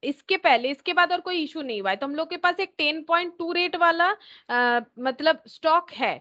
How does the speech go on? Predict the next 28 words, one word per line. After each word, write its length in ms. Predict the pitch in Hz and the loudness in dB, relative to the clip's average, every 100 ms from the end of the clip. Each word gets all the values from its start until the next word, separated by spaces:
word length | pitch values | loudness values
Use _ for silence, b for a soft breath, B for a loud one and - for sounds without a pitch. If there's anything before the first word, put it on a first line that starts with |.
| - | -10
ठीक 160 | 311 | -6
है, 60 | 302 | -6
क्योंकि 280 | - 311 339 | -6 -8 -10
इसके 260 | 339 359 | -6 -8
मिडिल 440 | 294 285 311 339 339 | -8 -6 -6 -4 -4
में 120 | 339 | -4
तो 100 | 339 | -4
कोई 180 | 339 330 | -4 -4
इशू 180 | - 349 | -4 -6
नहीं 180 | 311 277 | -4 0
हुआ 120 | 254 | 0
है। 80 | 277 | 0
टेन 220 | - 302 320 | 0 -2 2
पॉइंट 300 | 339 359 349 | 0 0 -4
टू 160 | 330 | -2
वाला 320 | 339 339 359 403 B B B | 0 2 0 -4 B B B
स्टॉक 400 | - 320 330 330 | -2 4 4 2
है 140 | 226 | -2
और 100 | 240 277 | 0 -2
टेन 240 | - 302 330 | -2 -4 -2
पॉइंट 320 | 359 370 339 | -2 -2 -4
टू 120 | 349 | -8
के 140 | 349 349 | -6 0
बाद 240 | 269 254 | 2 2
हम 140 | 277 285 | -2 -6
लोगों 200 | 302 330 | -6 -6
ने 100 | 339 | -8
कोई 200 | 349 | -8